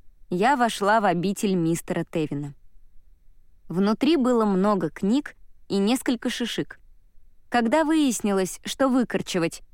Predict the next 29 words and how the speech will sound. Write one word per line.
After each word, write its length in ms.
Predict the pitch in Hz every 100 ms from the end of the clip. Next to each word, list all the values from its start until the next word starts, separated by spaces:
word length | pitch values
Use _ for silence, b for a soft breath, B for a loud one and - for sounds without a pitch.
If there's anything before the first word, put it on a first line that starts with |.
| -
или 220 | 214 214
перенести 580 | 208 240 226 226 - 294
мага 300 | 269 247 196
в 40 | 170
другое 380 | 190 185 214
место 340 | 214 208 202 214
не 140 | 202
выходит, 540 | 196 196 330 247 - - - - - - -
все 180 | -
равно 240 | 190 190 285
его 220 | 254 185
выбрасывает 720 | 180 175 220 233 202 180 170
обратно 420 | 170 190 175 170
переходом, 560 | 185 196 214 175 160 - - - - -
ему 360 | 202 240 349
выделили 600 | 269 254 208 180 180 180 -
читательский 680 | - 196 185 170 156 - 175
билет 340 | 175 226 330 - - - - -
и 120 | 339
стело. 540 | 311 - 277 196 147 131 - - - - - - -
Теперь 380 | - 220 349 330
он 120 | 262
мог 220 | 226 -
читать, 400 | - 196 262 269
сколько 480 | - - 247 247 226
влезет, 560 | 180 170 160 143 - - - -
сам 280 | 208 226
заказывал 580 | 233 202 208 214 226 220
книги 440 | - 160 180 160